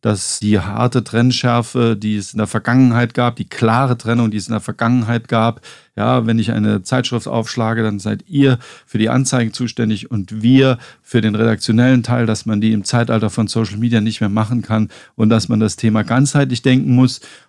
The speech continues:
und eben nicht nur von den drei genannten Bereichen, sondern es geht ja noch viel, viel weiter. Wenn ich mir angucke, ähm, reichweitenstarke Kanäle betreibt bei uns beispielsweise in Social Media der Service. Äh, wir machen Kundenservice sehr erfolgreich über Social Media.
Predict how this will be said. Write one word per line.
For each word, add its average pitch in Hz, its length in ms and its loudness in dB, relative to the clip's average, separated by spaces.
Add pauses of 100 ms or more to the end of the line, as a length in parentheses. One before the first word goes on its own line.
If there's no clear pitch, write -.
und 117 180 0
eben 110 300 4
nicht 160 260 4
nur 175 160 2
von 147 140 0
den 131 100 2
drei 127 240 0
genannten 120 460 0
Bereichen, 110 480 -2
sondern 113 260 2
es 110 140 0
geht 117 180 -2
ja 113 80 0
noch 104 160 -2
viel, 117 240 -2
viel 104 240 -2
weiter. 127 400 2 (300)
Wenn 117 100 2
ich 110 140 0
mir 113 80 0
angucke, 117 840 2
ähm, 104 360 0
reichweitenstarke 123 960 -2
Kanäle 113 400 0
betreibt 107 460 -4
bei 107 100 -2
uns 110 260 0
beispielsweise 110 720 -2
in 101 80 -4
Social 107 340 -2
Media 107 300 2
der 98 140 0
Service. 120 540 0 (440)
Äh, 107 240 2
wir 110 120 2
machen 110 280 0
Kundenservice 123 640 0
sehr 110 120 -2
erfolgreich 120 560 -2
über 117 180 -2
Social 113 380 -4
Media. 117 360 0